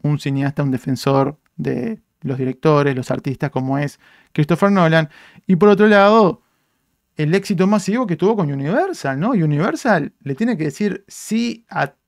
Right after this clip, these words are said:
todo lo que quiera hacer el día de mañana Christopher Nolan. Con este éxito brutal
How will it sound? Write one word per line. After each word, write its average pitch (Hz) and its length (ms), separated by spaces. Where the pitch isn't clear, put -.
todo 214 600
lo 143 160
que 143 100
quiera 185 260
hacer 180 240
el 160 120
día 175 140
de 170 80
mañana 175 560
Christopher 160 400
Nolan. 190 420
Con 139 180
este 156 300
éxito 165 540
brutal 147 640